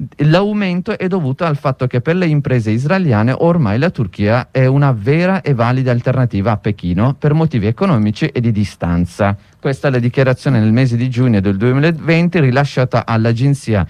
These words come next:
di Stato Anadolu Agence. Eh, ricordiamoci la storica dichiarazione di Netanyahu, eh,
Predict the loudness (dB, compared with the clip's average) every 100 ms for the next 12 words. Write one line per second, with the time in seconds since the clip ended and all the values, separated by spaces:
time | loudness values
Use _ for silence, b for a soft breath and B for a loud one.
0 | B B -4 -2 0 0 2 0 0 0
1 | 2 0 0 0 0 0 0 -2 -2 -2
2 | -4 B B 2 4 2 0 0 -2 0
3 | 0 0 -2 -4 -4 -4 -2 -2 -2 -4
4 | -2 0 0 0 0 2 2 0 0 0
5 | 0 2 0 0 0 2 2